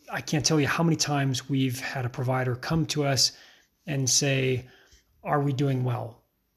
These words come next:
And more specifically, they'll say something like, "Is twelve percent good?" Or,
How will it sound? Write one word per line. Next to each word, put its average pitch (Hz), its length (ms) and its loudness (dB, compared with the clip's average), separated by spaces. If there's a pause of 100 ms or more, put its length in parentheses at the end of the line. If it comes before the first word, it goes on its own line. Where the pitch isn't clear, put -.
(160)
And 139 300 -4
more 139 160 2
specifically, 185 440 4
they'll 151 120 6
say 147 180 2
something 135 380 0
like, 135 260 -2 (180)
"Is 165 160 4
twelve 151 360 0
percent 139 540 0 (440)
good?" 139 340 0 (1600)
Or, 139 480 4